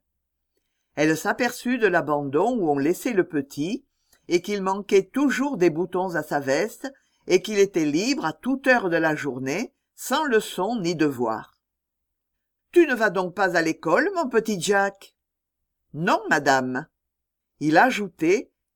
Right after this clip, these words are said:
car il y a souvent des trésors de délicatesse dans le cœur des enfants, « c'est maman qui me montre. » Elle en aurait été bien en peine, la pauvre Charlotte,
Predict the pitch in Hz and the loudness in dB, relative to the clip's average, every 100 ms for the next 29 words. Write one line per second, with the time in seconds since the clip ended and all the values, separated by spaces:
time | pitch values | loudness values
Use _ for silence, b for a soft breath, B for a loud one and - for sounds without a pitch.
0 | - 147 160 175 175 175 180 - 214 214 | -6 -4 -2 -2 2 2 2 -2 -8 -4
1 | 208 220 180 165 160 160 156 170 156 147 | -2 -2 -2 -4 -4 -4 -2 -4 -2 -2
2 | 135 156 185 190 175 170 170 170 151 139 | 0 -2 -2 -4 -4 -2 -2 -2 -6 -4
3 | 143 147 - 165 175 156 143 131 127 151 | -2 -4 -4 -8 -4 -4 -4 -6 -8 -6
4 | 143 233 - _ _ _ _ _ _ - | -6 -6 -12 _ _ _ _ _ _ -2
5 | 226 196 254 262 180 160 - 160 143 139 | 2 4 2 2 0 -2 -6 -6 -4 -4
6 | 127 120 139 - 147 _ _ _ _ _ | -4 -6 -10 -18 -20 _ _ _ _ _
7 | _ _ _ _ _ _ _ - 120 147 | _ _ _ _ _ _ _ -14 -8 -6
8 | 160 165 170 185 185 175 185 175 147 170 | -4 0 0 2 0 2 2 2 2 2
9 | 185 202 - 202 202 170 156 151 - 139 | 2 -2 -2 -4 -4 -2 -2 -2 0 -2
10 | 143 143 - 143 143 135 131 - | 0 -6 -6 -6 -2 -2 -4 -8